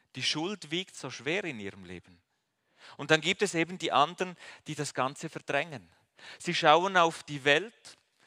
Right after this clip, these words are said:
und sehen, die sündigen auch. Das kann doch gar nicht so schlimm sein. Also gemessen an meinem Nachbarn, da bin ich ein guter Mensch.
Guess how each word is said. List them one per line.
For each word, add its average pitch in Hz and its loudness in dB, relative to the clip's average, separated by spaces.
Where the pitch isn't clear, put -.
und 151 -10
sehen, 165 2
die 120 -6
sündigen 143 -8
auch. 185 -4
Das - -8
kann 156 2
doch 151 -8
gar 127 0
nicht 131 -8
so 131 -10
schlimm 180 -6
sein. 107 -10
Also 139 -4
gemessen 156 2
an 151 0
meinem 131 0
Nachbarn, 139 2
da 113 -4
bin 143 -8
ich 123 -8
ein 104 -10
guter 208 -10
Mensch. 90 -14